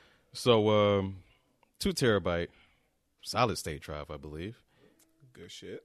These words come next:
Speaker 1: It will support eight K graphics.
Speaker 2: Mm-hmm. As it should.
Speaker 1: Um, I'm not seeing it in this article right now. It's a pretty long article. Let me see. Nope, not seeing a price point in this article, but from a previous rumor, like, a day ago,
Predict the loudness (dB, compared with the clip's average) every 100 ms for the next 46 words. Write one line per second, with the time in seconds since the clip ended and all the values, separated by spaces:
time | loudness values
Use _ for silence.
0 | _ -10 -8 -4 2 4 2 -2 -6 -2
1 | -2 -2 _ -2 -2 -2 -6 _ _ _
2 | -8 -6 -4 -6 -10 _ _ -6 -6 -6
3 | -10 -10 -8 -8 -10 -14 -20 -18 -18 -16
4 | -14 -16 _ _ -20 -18 -16 -14 -12 -14
5 | _ _ -2 2 2 2 0 -4 -8 -12
6 | -4 0 0 0 -2 0 0 -2 -6 -4
7 | -6 -6 -6 -6 -6 -6 -6 -6 -10 -12
8 | -10 -10 -8 -10 -10 -10 -12 -12 -12 -12
9 | -10 -10 -12 -10 -8 -8 -8 -10 -8 -6
10 | -6 -2 -2 -2 -4 -4 -2 -2 -4 -8
11 | -8 -10 -10 -10 -8 -8 -10 -8 -8 -4
12 | -4 -4 -6 -6 -4 -4 -4 -4 -10 _
13 | -14 -6 -4 -4 -4 -4 -6